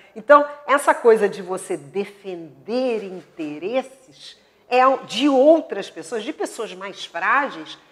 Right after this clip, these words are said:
é uma coisa que às vezes é inata. E me parece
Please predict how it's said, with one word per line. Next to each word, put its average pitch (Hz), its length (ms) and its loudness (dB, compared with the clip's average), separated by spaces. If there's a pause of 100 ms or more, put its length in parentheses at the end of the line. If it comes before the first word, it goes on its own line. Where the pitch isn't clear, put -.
(160)
é 349 60 2
uma 453 180 0
coisa 339 220 -6
que - 80 -6
às 466 180 -4
vezes 466 240 -8
é 466 200 -6
inata. 440 480 -4 (440)
E 262 60 0
me 277 160 6
parece 254 920 6